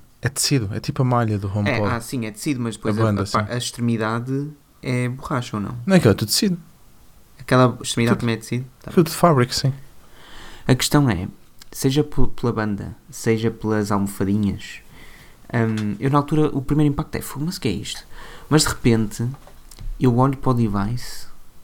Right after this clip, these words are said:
Speaker 2: e di-, já te disse isto, foi tipo, passado um minuto de estar a olhar para as imagens, eu disse, "Pá, isto é, isto é icónico, isto é brutal." O device em si, eh, desperta-me uma,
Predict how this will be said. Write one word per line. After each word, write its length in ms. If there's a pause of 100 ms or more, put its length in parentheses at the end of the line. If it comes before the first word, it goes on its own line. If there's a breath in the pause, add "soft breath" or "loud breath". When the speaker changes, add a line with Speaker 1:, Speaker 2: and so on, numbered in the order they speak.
(240)
Speaker 2:
e 60
di-, 180
já 160
te 140
disse 180
isto, 120
foi 100
tipo, 160
passado 320
um 40
minuto 280
de 60
estar 180
a 40
olhar 160
para 120
as 80
imagens, 260
eu 120
disse, 140
"Pá, 160
isto 200
é, 180 (320)
isto 200
é 280 (160)
icónico, 720
isto 160
é 20
brutal." 460 (1080 loud breath)
O 20
device 520
em 80
si, 500 (340)
eh, 140
desperta-me 640
uma, 480